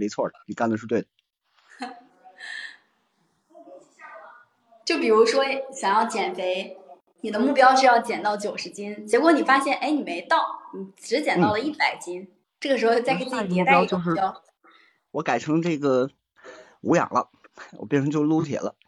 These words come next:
Speaker 1: 那既然是撸铁的话，那我这体脂它事儿事儿就不重要。嗯，原来本来想，只想减脂，现在我把它迭代了，嗯，迭代成我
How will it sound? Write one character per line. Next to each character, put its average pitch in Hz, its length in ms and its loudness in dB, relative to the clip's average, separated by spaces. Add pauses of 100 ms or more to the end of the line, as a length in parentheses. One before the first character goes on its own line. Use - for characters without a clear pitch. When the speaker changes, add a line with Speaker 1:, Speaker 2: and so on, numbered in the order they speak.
(120)
Speaker 1:
那 120 180 -2 (680)
既 160 100 -6
然 165 120 4
是 175 60 4
撸 170 140 2
铁 135 160 0
的 101 100 2
话， 117 160 -2
那 139 120 0
我 104 160 0
这 127 280 0 (140)
体 143 180 2
脂 120 240 -2 (300)
它 143 140 -4
事 160 100 -2
儿 147 80 6
事 147 160 0
儿 135 60 4
就 127 120 2
不 117 140 -6
重 165 180 2
要。 98 160 2 (320)
嗯， - 140 -12 (120)
原 107 140 0
来 151 140 0 (120)
本 95 120 0
来 131 80 0
想， 90 280 -2
只 135 160 -6
想 95 260 -4
减 107 200 -2
脂， 107 160 -10 (380)
现 156 140 0
在 147 40 4
我 131 120 2
把 98 60 -4
它 113 40 -6
迭 107 160 -2
代 104 120 0
了， - 100 -6 (240)
嗯， 87 220 -4 (260)
迭 104 100 -8
代 123 140 2
成 98 240 -6 (720)
我 92 200 0